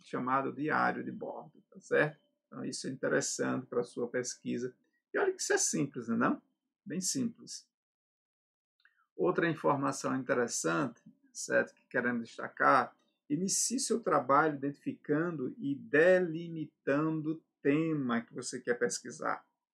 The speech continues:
Depois descreva a relevância do estudo, o estudo, né, através da sua justificativa. Para seguir, descreva o conteúdo da pesquisa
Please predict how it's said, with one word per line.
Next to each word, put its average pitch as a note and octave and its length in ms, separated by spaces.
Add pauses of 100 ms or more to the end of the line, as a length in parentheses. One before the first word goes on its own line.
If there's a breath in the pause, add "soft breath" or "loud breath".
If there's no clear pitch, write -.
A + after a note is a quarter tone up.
(220)
Depois B2+ 380
descreva B2+ 540
a - 20
relevância B2+ 640
do A#2+ 100
estudo, B2+ 640 (580)
o B2+ 60
estudo, D3 460
né, C3 200
através B2 540
da A#2+ 140
sua A#2+ 320
justificativa. - 960 (640)
Para C#3 120
seguir, D3+ 320
descreva E3 840
o D#3 80
conteúdo D3+ 480
da D3+ 80
pesquisa E3 840